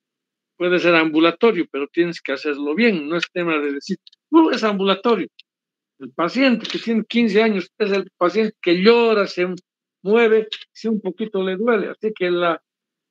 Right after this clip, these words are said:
la, las que dicen que se puede, o las que dicen que se puede hacer con anestesia local, yo respeto su opinión, pero en mi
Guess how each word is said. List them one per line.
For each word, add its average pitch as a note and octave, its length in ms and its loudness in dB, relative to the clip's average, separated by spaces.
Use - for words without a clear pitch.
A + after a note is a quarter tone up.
la, D#3+ 420 2
las E3 240 2
que F3+ 120 -4
dicen G3+ 300 0
que F3+ 100 -8
se E3+ 140 -4
puede, G#3+ 240 2
o E3+ 80 2
las E3 160 -4
que G#3 120 -10
dicen F3+ 160 -6
que - 160 -18
se - 100 -14
puede G3 160 0
hacer F#3 200 -2
con D#3+ 140 -6
anestesia E3 420 -2
local, E3+ 420 0
yo F#3+ 140 4
respeto E3+ 480 -2
su C#3+ 140 -4
opinión, F3+ 480 0
pero D3+ 280 0
en D3 220 -2
mi A3 240 0